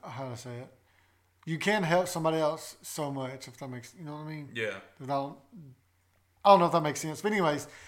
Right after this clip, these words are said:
Speaker 1: but what I say is, like, you can't hate the person.
Speaker 2: Yeah.
Speaker 1: You hate the sin.
Speaker 2: Right.
Speaker 1: Okay?
Speaker 2: Absolutely.
Speaker 1: 'Cause you might be the one for them to come out of that.
Speaker 2: Yeah.
Speaker 1: But, uh, right here, we're,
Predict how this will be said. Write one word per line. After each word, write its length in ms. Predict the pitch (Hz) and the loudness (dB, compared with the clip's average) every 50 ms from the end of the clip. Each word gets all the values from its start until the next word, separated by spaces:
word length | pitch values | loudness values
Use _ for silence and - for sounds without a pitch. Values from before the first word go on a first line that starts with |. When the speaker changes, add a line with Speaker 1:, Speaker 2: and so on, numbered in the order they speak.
| - - - - - - - - | -20 -20 -20 -20 -20 -20 -16 -4
Speaker 1:
but 240 | 160 156 190 208 196 | 2 4 4 6 6
what 80 | 185 | 6
I 60 | 180 170 | 4 4
say 160 | - 190 202 | 2 0 0
is, 180 | 202 180 147 | -2 0 0
like, 240 | 165 160 156 165 156 | 0 0 0 0 -4
you 60 | 151 | -8
can't 400 | 143 - - - 214 233 226 226 | -8 -8 -6 -4 -4 -4 -6 -6
hate 300 | 180 139 165 165 143 - | -6 -4 -4 -4 -4 -6
the 60 | - 120 | -10 -14
person. 540 | - - 143 143 131 - - - 131 127 131 - _ _ _ _ _ | -12 -8 -8 -6 -6 -8 -10 -14 -16 -18 -20 -20 _ _ _ _ _
Speaker 2:
Yeah. 220 | 107 107 104 98 95 92 - _ - | -16 -14 -14 -14 -14 -18 -20 _ -10
Speaker 1:
You 100 | 143 139 | -8 -6
hate 240 | 120 147 147 131 147 | -4 -4 -6 -6 -8
the 80 | - | -10
sin. 460 | 117 - - 127 123 117 113 113 110 107 _ _ _ - | -12 -12 -10 -10 -10 -10 -10 -12 -14 -18 _ _ _ -12
Speaker 2:
Right. 260 | 123 120 113 104 101 98 - - - 147 | -8 -6 -6 -4 -6 -8 -12 -14 -14 -12
Speaker 1:
Okay? 380 | 123 139 139 139 135 131 110 - 117 | -8 -6 -6 -6 -6 -6 -8 -10 -14
Speaker 2:
Absolutely. 440 | 120 113 - 110 113 120 110 104 107 | -16 -14 -16 -16 -16 -16 -16 -12 -6
Speaker 1:
'Cause 260 | - 156 151 143 156 | -4 -2 -2 0 0
you 160 | 185 240 277 | 2 2 2
might 400 | 247 202 196 196 202 214 208 160 | 4 8 10 12 12 12 10 8
be 80 | 160 160 | 2 2
the 100 | 147 151 | 2 0
one 460 | 147 147 147 151 151 147 143 135 127 120 | -2 0 0 0 0 -2 -4 -6 -8 -10
for 220 | - - - 139 | -14 -12 -10 -10
them 300 | 127 123 127 135 135 131 | -8 -8 -6 -6 -6 -6
to 60 | 120 117 | -8 -10
come 200 | 117 - 123 123 | -12 -12 -10 -10
out 200 | 120 120 117 117 | -8 -10 -10 -12
of 140 | 113 101 107 | -14 -16 -16
that. 220 | 113 113 117 - - - | -18 -18 -18 -20 -20 -16
Speaker 2:
Yeah. 220 | 110 110 107 104 101 - - - - - - _ - | -12 -10 -10 -10 -10 -12 -18 -20 -20 -20 -20 _ -2
Speaker 1:
But, 540 | 143 180 190 180 135 - - - - - - _ _ _ _ - | 2 4 4 4 4 2 -4 -12 -18 -20 -20 _ _ _ _ -8
uh, 400 | 180 151 139 135 131 127 127 123 135 - - 202 | -4 -2 0 0 -2 -2 -4 -6 -10 -12 -12 -4
right 220 | 160 160 165 147 | 0 2 2 2
here, 400 | 139 180 214 214 190 165 160 160 | 2 0 0 0 0 0 0 -2
we're, 280 | 147 143 151 170 208 | -4 -6 -8 -8 -8